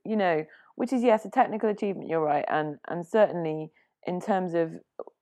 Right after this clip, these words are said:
you know, scenes of, of, of war, I think, you know, they're, they're very well done, but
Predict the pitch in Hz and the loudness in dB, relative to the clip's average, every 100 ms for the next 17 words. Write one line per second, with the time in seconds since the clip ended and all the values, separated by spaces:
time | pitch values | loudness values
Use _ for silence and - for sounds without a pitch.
0 | - 175 185 160 - 254 233 208 185 175 | -12 -6 -2 -2 -2 0 2 2 0 -2
1 | - - 170 - _ - 170 160 156 165 | -4 -4 -4 -4 _ -4 -2 -2 -8 0
2 | 180 170 143 143 156 165 170 170 139 - | 4 8 8 8 4 2 -4 -4 -6 -8
3 | _ - 208 196 196 202 208 202 254 240 | _ 4 6 6 4 4 4 8 6 8
4 | 196 185 185 196 165 165 170 | 6 6 6 2 0 0 0